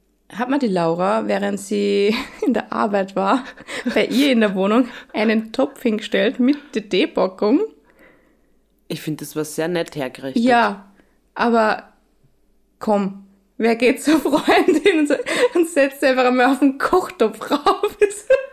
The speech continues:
Speaker 2: Naja, du sollst eben nicht am Kochtopf draufsetzen, weil sonst hätten wir auch das Problem gehabt.
Speaker 1: Hm.
Speaker 2: <laughs> Auf das gehe ich später noch einmal ein, weil da waren nämlich noch ein paar kuriose Ideen dabei, wie man das dann Ganze praktiziert.
Speaker 1: Okay, ich hab mir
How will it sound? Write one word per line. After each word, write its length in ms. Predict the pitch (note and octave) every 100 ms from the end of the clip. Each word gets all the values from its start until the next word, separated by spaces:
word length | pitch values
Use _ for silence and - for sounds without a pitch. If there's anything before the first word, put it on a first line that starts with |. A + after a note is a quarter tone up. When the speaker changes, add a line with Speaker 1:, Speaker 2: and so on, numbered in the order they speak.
| - -
Speaker 2:
Naja, 320 | G#3+ A#3+ G#3+ F3
du 100 | A3
sollst 280 | G#3+ A#3 A3+
eben 160 | G#3+
nicht 160 | G#3 G#3
am 100 | G3+
Kochtopf 460 | G3 G#3+ G#3+ G3+ -
draufsetzen, 840 | - G3+ G3+ G3 F#3+ - A#3+ B3
weil 100 | A3+
sonst 180 | A#3 A3+
hätten 180 | A3 G#3+
wir 140 | G#3+
auch 100 | A3+
das 180 | F3 E3+
Problem 440 | E3 D#3 D3 C3+
gehabt. 480 | - C#3 - - -
Speaker 1:
Hm. 320 | D#4 C#4+ B3 B3 C#4 - -
Speaker 2:
<laughs> 400 | A#4+ - B4+ -
Auf 260 | - G3 E3
das 220 | E3+ E3
gehe 140 | D#3+ D#3+
ich 80 |
später 320 | - D3 C#3+ C#3+
noch 200 | C#3 D3+
einmal 180 | D#3 D3
ein, 240 | A#2+ D#3
weil 80 | D3+
da 160 | D#3+
waren 160 | D#3+ D#3+
nämlich 180 | D#3+ D3
noch 120 | D3
ein 60 | C#3+
paar 140 | D3
kuriose 600 | - D#3+ D#3 C#3 D3+ E3
Ideen 440 | D3 D3 C#3+ D3+ D3+
dabei, 520 | D3 B2+ B2+ C#3 C#3 -
wie 180 | D#3
man 140 | E3+ D3
das 160 | C#3+
dann 140 | D#3 C#3
Ganze 500 | C#3 C3+ - C#3+ C#3+ -
praktiziert. 800 | C#3 C3 - C#3 - C3 C3 - - _
Speaker 1:
Okay, 540 | - A#3 - A#3 F3+ - - - - -
ich 160 | C4
hab 80 |
mir 80 | C#4+